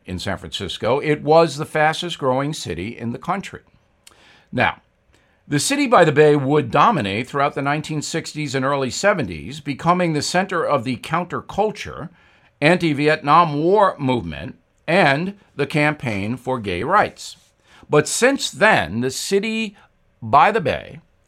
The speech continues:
has been in steep decline. Right now, on average, prosecutors dismiss forty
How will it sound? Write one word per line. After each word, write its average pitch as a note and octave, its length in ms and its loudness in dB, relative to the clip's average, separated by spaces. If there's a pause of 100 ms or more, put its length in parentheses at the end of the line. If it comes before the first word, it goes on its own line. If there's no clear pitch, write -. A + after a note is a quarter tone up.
has A#2+ 260 -4
been B2 300 -4
in A#2+ 260 -2
steep - 580 -6 (260)
decline. D3 560 0 (1160)
Right F3 340 4
now, D#3 300 6
on D3 240 8
average, D#3 380 4
prosecutors D#3 840 2
dismiss C#3 720 -2
forty A#3 800 4